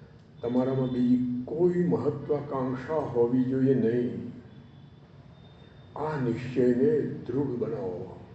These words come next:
અને માત્ર એને માટે જ પુરુષાર્થ કરો. એવો ભય ન રાખતા કે આમ કરવાથી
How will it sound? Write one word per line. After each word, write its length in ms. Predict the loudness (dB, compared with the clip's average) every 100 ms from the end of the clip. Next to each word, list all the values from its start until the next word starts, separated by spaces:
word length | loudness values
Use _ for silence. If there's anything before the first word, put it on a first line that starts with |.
| -20 -20 -20 -20 -20 -20 -20 -20 -20 -12 -6
અને 140 | -4
માત્ર 760 | -2 -2 -2 -2 -4 -8 -6 -4 -2 -4 -10 -14 -12 0
એને 200 | 4 6
માટે 500 | 4 2 -2 0 0
જ 200 | 0 -4
પુરુષાર્થ 640 | -2 -2 0 0 0 -2 -8
કરો. 280 | -8 -10 -16 -20 -20 -20 -20 -20 -20 -20 -20 -20 -20 -20 -20 -20 -20 -20 -20 -20 -14 -4
એવો 280 | 0 2
ભય 280 | 2 2 2
ન 220 | 4 2
રાખતા 440 | 2 0 -4 -6 -8 -12 -20 -20 -20 -20 -20 -20 -20 -20 -20 -20 -20 -20 -6
કે 80 | -2
આમ 300 | 0 0 0
કરવાથી 920 | 0 2 0 -2 -6 -4 -4 -6